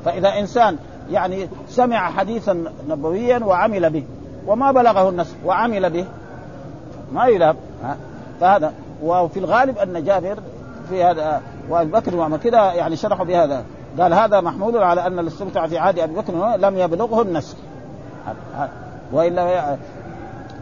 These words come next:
فيكون منهم هذا. وحدثنا محمد بن رافع، حدثنا عبد الرزاق قال: "أخبرنا ابن جرير، أخبرنا، أخبرني أبو الزبير قال: سمعت جابر بن عبد الله يق-، يقول: كنا نستمتع بالقبضة من التمر والدقيق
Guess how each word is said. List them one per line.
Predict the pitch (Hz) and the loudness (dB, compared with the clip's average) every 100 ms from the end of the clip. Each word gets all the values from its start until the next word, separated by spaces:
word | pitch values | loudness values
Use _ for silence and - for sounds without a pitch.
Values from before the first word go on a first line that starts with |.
| - - | -14 -4
فيكون | 156 156 214 185 180 151 135 165 | 0 2 0 2 2 2 -2 -6
منهم | 190 175 196 | -2 2 2
هذا. | 208 165 143 127 - - | 0 -2 0 -2 -4 -8
وحدثنا | 143 151 165 233 202 | -2 0 2 2 2
محمد | 180 175 214 175 | 0 0 0 0
بن | 160 | 0
رافع، | 160 202 233 233 | 4 4 4 0
حدثنا | 175 160 196 165 | -4 -4 -2 0
عبد | 160 143 | 0 0
الرزاق | 147 143 135 220 | -2 0 2 2
قال: | 214 190 | 4 2
"أخبرنا | 160 165 196 190 | 2 -2 2 2
ابن | 160 147 | 2 -2
جرير، | 151 208 180 | -2 0 0
أخبرنا، | 170 175 175 160 147 143 - - - | 0 0 0 0 -2 -4 -8 -14 -4
أخبرني | 160 165 214 180 165 | -2 2 2 2 -2
أبو | 160 | -2
الزبير | 143 156 202 233 | -4 0 2 2
قال: | 190 185 | 2 2
سمعت | 151 180 196 | 2 -4 -4
جابر | 170 190 190 165 | -2 2 2 0
بن | 160 | -2
عبد | 156 143 | -2 -2
الله | 156 196 196 | 2 4 4
يق-، | 165 127 139 135 - - | 2 -2 -4 -4 -10 -8
يقول: | 135 147 208 180 | -4 -2 -2 -2
كنا | 202 196 | -2 0
نستمتع | 165 - 208 196 190 | 0 0 -2 0 0
بالقبضة | 160 160 - 208 180 190 | 0 -2 0 0 0 -4
من | 165 | -2
التمر | 165 - 208 190 | -2 2 2 4
والدقيق | 160 135 151 202 175 | 0 0 -4 -2 -6